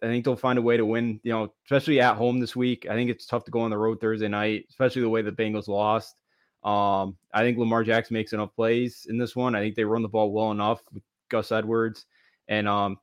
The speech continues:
Keenan, Keenan Mitchell. And I think the Ravens are the ones that kinda find a way to fight back this week and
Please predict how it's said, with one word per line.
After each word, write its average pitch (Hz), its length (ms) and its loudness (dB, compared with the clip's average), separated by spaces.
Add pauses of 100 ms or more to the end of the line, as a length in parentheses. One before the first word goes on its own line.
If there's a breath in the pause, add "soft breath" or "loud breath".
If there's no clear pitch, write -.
Keenan, 117 440 -2 (220)
Keenan 123 280 2
Mitchell. 113 500 2 (340)
And 107 280 2
I 107 120 4
think 117 180 0 (420)
the 139 60 0
Ravens 123 840 0
are 107 120 0
the 110 80 2
ones 110 180 -2
that 107 160 -2
kinda 117 180 0
find 120 220 0
a 113 60 4
way 113 140 4
to 107 100 2
fight 110 260 -2
back 107 240 2
this 107 140 -8
week 117 240 -4
and 101 200 -6